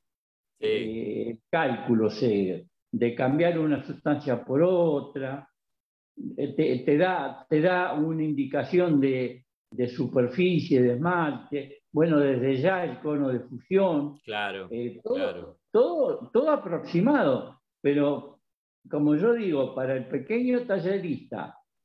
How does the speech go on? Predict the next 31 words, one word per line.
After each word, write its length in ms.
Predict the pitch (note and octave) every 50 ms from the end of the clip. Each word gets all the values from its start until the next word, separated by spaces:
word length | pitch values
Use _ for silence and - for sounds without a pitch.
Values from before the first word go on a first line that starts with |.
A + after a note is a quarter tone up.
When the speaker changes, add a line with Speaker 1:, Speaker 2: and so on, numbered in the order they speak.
| _
Speaker 2:
que 120 | - A2+ A2
no 200 | A#2 B2+ C3+ C3
tiene 260 | - G3 F#3+ F3+ E3+
un 140 | D3+ C#3+ C3+
laboratorio 800 | C3 B2+ A#2+ B2 B2 A#2+ B2 A#2+ - D#3 D3 C#3 B2+ C3 A#2+ G2+
como 200 | G#2+ A2 G2+ A2 A2
en 100 | A#2 B2
una 240 | C3 C#3 C#3+ C3
fábrica, 800 | C#3 E3 F3 D#3 D3 C#3+ C3+ D3 D3 D3 F#3 F#3+ G#3+ B3 - - _ _ _ _ _ _ _ _ -
eh, 260 | - - B2+ C3+ A#2+
Seeger 480 | - - F#3 F#3+ A3 A#3 A#3 A#3+ A3 G#3
es 140 | F#3 D3 C#3
el 140 | D3 C#3+ C#3+
hombro 380 | E3 F3 E3+ D#3+ D3 D3 C#3 C3+
donde 300 | C3 B2+ B2+ B2 A#2+ B2
nos 180 | B2+ A#2+ B2 -
tenemos 300 | D3 C3+ D3+ D3+ C#3+ B2+
que 60 | C3+
apoyar. 400 | B2 A#2 E3 F#3 A#3 A#3+ - - - G#2 - - _ _ _ _ _ _
Speaker 1:
Sí, 520 | _ - - B2+ C#3 C#3+ C#3 C3 A#2+ G#2 F#2
Speaker 2:
Para 220 | - A#2 A#2+ B2
mí 60 | C#3 F#3
Speaker 1:
sí, 100 | A#3 B3 G#3+ E3 D#3
Speaker 2:
es 80 | D3
Speaker 1:
yo 80 | C#3+ D3
Speaker 2:
así. 100 | D#3+ E3
Speaker 1:
creo 220 | E3+ F3 F3 E3+
que 320 | D#3 D#3+ D#3 D3 D3 - - _ _ _ _ _ _ _ _ _ _
vamos 440 | - - B2 C#3+ D3 D#3 D#3 D3 D#3
a 100 | C#3 C3+
hacer 520 | C3+ C3 - C#3 C3 B2+ A2+ G2 G2+ -